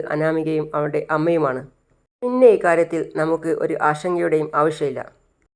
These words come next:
എങ്കിലും കാര്യം നടന്നു കഴിയുമ്പോൾ എല്ലാവരും നമ്മളെയേ സംശയിക്കത്തുള്ളൂ, പ്രത്യേകിച്ചും എന്നെ.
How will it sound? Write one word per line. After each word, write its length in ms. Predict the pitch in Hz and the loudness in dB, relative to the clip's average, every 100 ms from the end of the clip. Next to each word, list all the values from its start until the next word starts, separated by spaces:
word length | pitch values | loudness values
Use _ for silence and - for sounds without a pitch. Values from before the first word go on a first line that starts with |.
| - | -10
എങ്കിലും 320 | 226 254 214 202 | -2 0 2 2
കാര്യം 300 | 190 214 226 | 4 4 4
നടന്നു 240 | 202 202 | 2 4
കഴിയുമ്പോൾ 300 | 185 175 180 | 4 4 2
എല്ലാവരും 300 | 165 165 170 | 2 2 0
നമ്മളെയേ 360 | 165 165 170 180 | 0 0 -2 -2
സംശയിക്കത്തുള്ളൂ, 760 | 175 156 165 156 151 143 131 - _ _ | -4 -4 -6 -8 -6 -6 -8 -12 _ _
പ്രത്യേകിച്ചും 560 | 165 165 202 208 190 - | -2 4 4 4 -2 -2
എന്നെ. 360 | 165 160 165 | 0 2 2